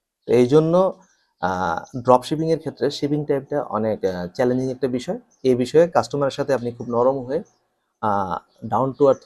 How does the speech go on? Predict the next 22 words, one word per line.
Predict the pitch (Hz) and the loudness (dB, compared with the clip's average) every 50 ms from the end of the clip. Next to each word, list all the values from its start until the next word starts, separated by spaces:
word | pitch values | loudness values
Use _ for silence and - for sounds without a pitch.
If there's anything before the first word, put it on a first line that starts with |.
| - | -2
হয়ে | - 131 170 220 - _ _ _ | 0 0 0 0 -4 _ _ _
তারপর | - 104 - - 107 | -6 -6 -4 -4 -4
আপনি | 101 - 104 98 | -6 -6 -6 -8
কিন্তু | 101 95 - | -6 -2 -2
আলোচনা | 104 104 98 - 117 110 | -2 -2 -2 -4 -6 -8
করে | 110 - 127 127 147 160 | -6 -2 0 2 2 4
তারপর | 156 147 107 - 110 107 | 4 2 0 0 -2 -4
নিতে | 110 110 113 113 | -4 -2 -2 -2
হবে | 117 127 156 151 | 0 0 0 0
যে, | 131 113 | 0 -2
"স্যার, | - - 113 104 98 | -4 -4 -4 -4 -4
একটু | 98 92 _ - 104 | -4 -6 _ -8 -8
এটা, | 101 95 - 104 98 - _ _ _ _ _ _ - | -8 -6 -6 -6 -6 -6 _ _ _ _ _ _ -10
আহ, | 107 98 90 87 - | -8 -6 -6 -2 0
আপ | 101 104 104 110 | 0 0 0 2
ডাউন | 117 113 113 110 | 0 -2 -2 -2
হতে | - 120 113 117 107 | -4 -4 -2 -2 -2
পারে | - 98 90 | -2 -4 -8
টাইমটা।" | 85 - 85 85 76 _ - _ _ _ _ _ _ _ _ _ _ _ _ _ _ _ _ - | -10 -14 -16 -18 -18 _ -20 _ _ _ _ _ _ _ _ _ _ _ _ _ _ _ _ -8
আর | 90 90 | -4 0
কাস্টমার | - 127 123 - - 151 147 139 | 4 4 4 4 2 2 2 2
সার্ভিস, | - - - 120 104 92 92 85 - - - | 2 2 0 0 0 0 -4 -8 -10 -12 -20